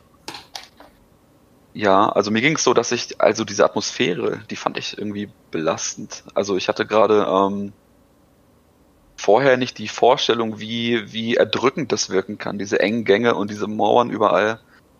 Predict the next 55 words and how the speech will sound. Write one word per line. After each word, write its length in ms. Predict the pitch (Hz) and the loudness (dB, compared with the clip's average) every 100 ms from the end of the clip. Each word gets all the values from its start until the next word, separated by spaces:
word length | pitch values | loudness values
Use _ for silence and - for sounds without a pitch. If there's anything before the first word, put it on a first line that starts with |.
| _ _ - - | _ _ -20 -12
Und 100 | 101 | -8
das 100 | - | -2
hast 160 | 110 131 | 0 4
du 40 | |
ja, 160 | 113 110 | 4 4
wenn 100 | 113 | 4
du 60 | |
da 100 | 110 | 2
Bedienstet 460 | 147 117 110 - 135 | 2 -2 -2 -2 -2
bist, 260 | 160 - | -2 -2
im 80 | - | -8
Grunde 260 | 127 156 - | -2 0 2
auch 120 | - | 0
den 120 | - | 0
ganzen 240 | - - - | -2 -2 -4
Tag, 380 | - 90 - - | 0 0 -2 -10
ne? 280 | 101 143 143 | -4 -4 -4
Und 100 | 101 | -10
das 120 | 110 | -8
ist 80 | - | -4
schon 340 | - 131 151 151 | -2 -2 -4 -6
irgendwie 260 | 143 139 | -6 -4
unangenehm 640 | 139 151 110 104 107 110 107 | -2 0 -2 -2 -2 -4 -4
den 80 | |
ganzen 240 | 101 95 - | -8 -10 -16
Tag. 260 | - 117 - - - - - | -8 -8 -10 -20 -20 -20 -6
Und 60 | 110 | -2
natürlich 260 | 131 135 | 0 2
als 160 | 107 104 | 2 4
Seelsorger 360 | 123 127 139 | 4 6 4
kommt 140 | 131 123 | 4 0
ja 60 | |
noch 80 | 120 | 0
dazu, 380 | 113 - 127 123 _ - - _ _ - | -2 -4 -6 -8 _ -20 -20 _ _ -6
dass 160 | 104 - | -6 -4
du 80 | |
dich, 480 | 107 107 - - - | -4 -4 -4 -4 -2
äh, 640 | 104 104 101 98 98 101 98 | 2 4 6 4 2 -2 -4
den 100 | 98 104 | -2 0
ganzen 260 | 95 - | -2 -6
Tag 260 | - 110 - | -4 -4 -2
auch 300 | - 95 - | -4 -4 -8
Problemen 600 | - 107 101 95 113 110 | -14 -8 -2 -2 -2 -2
anderer 420 | - 104 113 120 - | -2 0 2 2 4
aussetzt, 640 | 107 - 107 - - - - | 2 2 -2 -2 -16 -18 -8
die 100 | 101 | 0
ja 120 | 90 | 2
da 260 | 110 113 | 4 2
hinter 240 | - 113 104 | 0 0 0
Gittern 280 | - 110 104 | 0 -4 -4
nicht 180 | 110 | -4
gerade 300 | 95 101 98 | 0 0 0
wenig 260 | 101 107 - | -4 -6 -8
sind, 260 | - 101 98 | -12 -16 -10
ne? 160 | 110 | -10